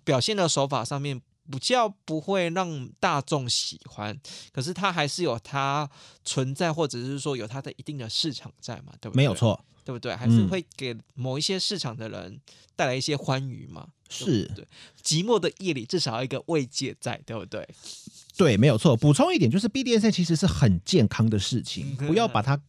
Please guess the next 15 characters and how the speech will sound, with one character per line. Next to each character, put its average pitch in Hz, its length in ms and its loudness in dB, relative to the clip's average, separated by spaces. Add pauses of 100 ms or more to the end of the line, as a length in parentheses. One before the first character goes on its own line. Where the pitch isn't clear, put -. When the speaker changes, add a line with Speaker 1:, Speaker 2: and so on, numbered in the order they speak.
(100)
Speaker 2:
跟 160 400 2 (380)
恐 107 320 4
怖 143 280 -2 (140)
联 117 240 2
想 104 180 2
在 101 160 -2
一 101 140 -4
起， - 440 -10
Speaker 1:
嗯。 - 120 -20
Speaker 2:
对。 101 160 -4 (100)
Speaker 1:
因 294 60 2
为 294 100 2 (140)
我 165 160 0
如 151 160 4
果 240 160 4